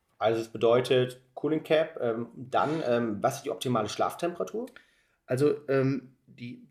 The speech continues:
Speaker 2: Schlafzimmertemperatur sollte sechzehn bis zwanzig Grad haben, ne? Der Körper
Speaker 1: Was nicht
Speaker 2: geht ja
Speaker 1: viel ist, glaub ich, die meisten Deutschen.
Speaker 2: Ist relativ kühl, ne?
Speaker 1: Ja.
Speaker 2: Es geht jetzt auch, es ist immer die Frage natürlich, wie empfindlich ist man. Aber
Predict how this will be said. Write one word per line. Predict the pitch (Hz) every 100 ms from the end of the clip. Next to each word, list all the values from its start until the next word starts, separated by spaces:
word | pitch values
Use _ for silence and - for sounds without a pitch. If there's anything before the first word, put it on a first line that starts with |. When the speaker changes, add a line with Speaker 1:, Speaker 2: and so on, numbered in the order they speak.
| -
Speaker 2:
Schlafzimmertemperatur | - - 120 - - 175 190 175 175 165 151 - 147
sollte | 131 131 135
sechzehn | 123 131 131 120
bis | 117
zwanzig | 123 117 110 110 -
Grad | - 98 -
haben, | - -
ne? | 101 123
Der | 120
Körper | - 135 165 -
Speaker 1:
Was | 165
nicht | 127 131
Speaker 2:
geht |
ja | 143 139
Speaker 1:
viel |
ist, | 160 -
glaub | 104 98
ich, | 92
die | -
meisten | 101 107 -
Deutschen. | 104 104 160
Speaker 2:
Ist | 127
relativ | 147 160 160 151 -
kühl, | - 117 131
ne? | 113
Speaker 1:
Ja. | 127 160
Speaker 2:
Es | 131
geht | - 147
jetzt | 160 151 -
auch, | 131 131
es | 127 147
ist | 135
immer | 139 139
die | 131
Frage | 123 131 139
natürlich, | 131 131 131 123 -
wie | 127
empfindlich | - 123 127 131 120 -
ist | -
man. | - -
Aber | - 123 117